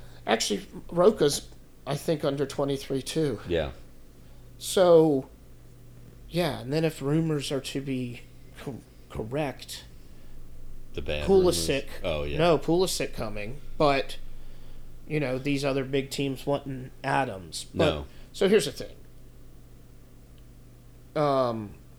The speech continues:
Speaker 1: I can't believe I forgot his name already. Um, Calvin Phillips.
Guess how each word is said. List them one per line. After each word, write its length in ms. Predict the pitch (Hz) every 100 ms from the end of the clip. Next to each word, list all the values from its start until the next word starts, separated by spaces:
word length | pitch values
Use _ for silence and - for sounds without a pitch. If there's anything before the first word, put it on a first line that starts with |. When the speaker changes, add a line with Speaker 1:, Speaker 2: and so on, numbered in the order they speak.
| - - -
Speaker 1:
I 60 | 147
can't 300 | - 254 -
believe 300 | 143 143 143
I 60 |
forgot 400 | 131 127 135 135
his 200 | 143 127
name 260 | 123 139 139
already. 500 | 123 123 123 127 - - - - - - - - - - - - - - -
Um, 320 | 135 127 120
Calvin 320 | - 147 165
Phillips. 520 | 151 156 113 - -